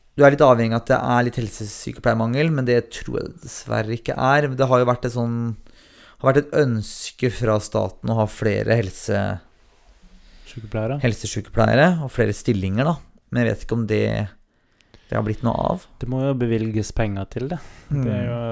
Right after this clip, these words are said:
Speaker 2: eh, det stopper jo veldig ofte der, både med, der driver jo og skriker om den eldrebølgen, men å gi sykepleierne mer penger, det gidder jeg ikke.
Speaker 1: Nei, så jeg, jeg vil her si, sa jeg noe karakter? Sa jeg terning?
Speaker 2: Nei.
Speaker 1: Terningkast? Ok, da hiver jeg terningen.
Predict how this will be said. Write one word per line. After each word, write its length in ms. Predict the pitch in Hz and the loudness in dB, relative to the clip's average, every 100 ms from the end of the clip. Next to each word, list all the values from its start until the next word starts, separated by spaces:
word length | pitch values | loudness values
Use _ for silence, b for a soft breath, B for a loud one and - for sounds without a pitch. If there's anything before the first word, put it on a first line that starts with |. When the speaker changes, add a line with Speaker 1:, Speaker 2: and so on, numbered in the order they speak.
| 113 | -4
Speaker 2:
eh, 140 | 117 | -4
det 80 | 113 | -4
stopper 300 | 113 120 - | -6 -6 0
jo 60 | 123 | 2
veldig 160 | 104 107 | 2 0
ofte 240 | 101 113 | -2 -4
der, 180 | 107 139 | 0 0
både 300 | 113 110 107 | 0 0 0
med, 300 | 110 107 104 - | 0 -2 -4 -8
der 180 | 139 123 | -6 -4
driver 220 | 113 110 | 0 0
jo 80 | 151 143 | 2 0
og 20 | |
skriker 380 | - 113 - 113 | -2 -6 -4 -4
om 80 | 107 | -4
den 140 | 110 | -4
eldrebølgen, 640 | 101 98 104 110 113 131 151 | -6 -6 -4 -4 -2 -2 -2
men 240 | 139 123 | -2 -2
å 120 | 123 120 | -2 -2
gi 160 | 117 110 | -4 -4
sykepleierne 520 | 107 113 - 110 110 107 | -6 -8 -6 -4 -2 -2
mer 140 | 107 | -4
penger, 300 | 117 107 143 | -6 -6 -6
det 80 | 131 139 | -6 -8
gidder 240 | 101 - | -10 -12
jeg 80 | - | -16
ikke. 340 | 151 151 b b b b b b - | -18 -20 b b b b b b -10
Speaker 1:
Nei, 120 | - | -6
så 120 | 117 | 2
jeg, 300 | 139 127 135 135 | 4 4 4 4
jeg 160 | 131 | 4
vil 160 | 135 147 135 | 4 4 6
her 140 | 127 | 4
si, 220 | 123 127 113 117 120 123 123 | 4 0 -2 -2 -2 -2 -2
sa 220 | 120 - 110 | 0 2 4
jeg 80 | 110 | 2
noe 80 | |
karakter? 400 | 110 117 113 147 - _ | 0 -2 -2 -4 -6 _
Sa 240 | - 120 | -8 -4
jeg 140 | 110 104 | -2 -2
terning? 320 | - 143 208 | 0 2 0
Speaker 2:
Nei. 240 | - - - - | -2 -12 -16 -14
Speaker 1:
Terningkast? 560 | - 117 135 151 - - b b b _ | -6 -4 -2 -4 -8 -20 b b b _
Ok, 80 | 131 | -2
da 140 | 123 127 | 0 0
hiver 200 | 131 123 | 0 -2
jeg 80 | 117 | 0
terningen. 320 | 123 117 143 | 2 2 0